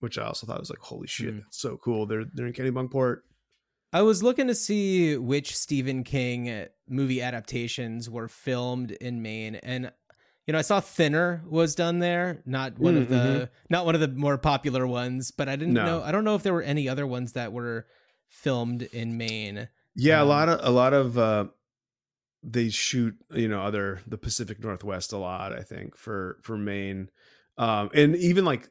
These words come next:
Speaker 1: the Sta-, uh, not, uh, not The Stand, uh, Stand By Me,
Speaker 2: Mm,
Speaker 1: which
Speaker 2: right.
Speaker 1: is, like,
Speaker 2: That
Speaker 1: one
Speaker 2: was
Speaker 1: of
Speaker 2: in
Speaker 1: my fav-,
Speaker 2: Oregon. Yeah.
Speaker 1: it was in Oregon. Yeah, they changed
Speaker 2: Yeah.
Speaker 1: it completely. And I don't even think I
Speaker 2: Right.
Speaker 1: realized that watching it as a kid, 'cause it was, like, one of my
Speaker 2: Well,
Speaker 1: favorite movies as a kid.
Speaker 2: well, living in,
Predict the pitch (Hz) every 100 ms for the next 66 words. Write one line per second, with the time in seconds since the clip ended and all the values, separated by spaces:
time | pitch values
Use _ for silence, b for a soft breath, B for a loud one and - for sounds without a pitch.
0 | - 123 117 - - 143 131 143 117 117
1 | 113 104 - - - - - - 107 101
2 | 170 175 131 104 85 - _ _ _ _
3 | - 147 123 107 127 131 120 131 151 143
4 | 143 156 208 127 117 - 139 135 101 160
5 | 151 147 220 139 101 139 131 117 160 156
6 | 120 - 113 110 180 123 101 - _ b
7 | b b b 151 165 196 165 175 151 120
8 | 151 131 107 107 107 104 110 117 117 117
9 | 104 92 - - 127 110 92 - - 131
10 | 120 110 120 135 131 123 101 107 104 -
11 | - - - 123 - _ _ _ _ -
12 | 156 147 151 151 143 135 123 123 117